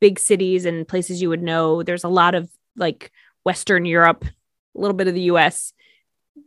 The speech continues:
a baby in Japan, n-, not a lot of, like,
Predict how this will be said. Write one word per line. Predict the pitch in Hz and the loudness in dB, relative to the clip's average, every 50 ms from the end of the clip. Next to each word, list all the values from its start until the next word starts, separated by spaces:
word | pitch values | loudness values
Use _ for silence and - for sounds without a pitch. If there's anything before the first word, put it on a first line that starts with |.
| - - | -16 -6
a | - - | -4 -2
baby | 185 190 185 180 175 190 175 | 2 2 2 4 4 2 2
in | 160 165 165 | 0 -2 -6
Japan, | 170 165 - - 175 165 160 160 160 160 - _ _ _ _ _ _ _ _ _ _ _ _ _ _ _ _ - - _ _ - | -8 -8 -6 -6 -4 -2 -2 -2 -2 -6 -8 _ _ _ _ _ _ _ _ _ _ _ _ _ _ _ _ -18 -18 _ _ -12
n-, | 185 - - _ | -12 -12 -10 _
not | 196 233 247 240 220 | 2 4 6 8 8
a | 202 | 8
lot | 190 180 175 165 | 8 8 6 6
of, | 165 175 | 4 2
like, | 170 160 160 - | 0 0 0 -2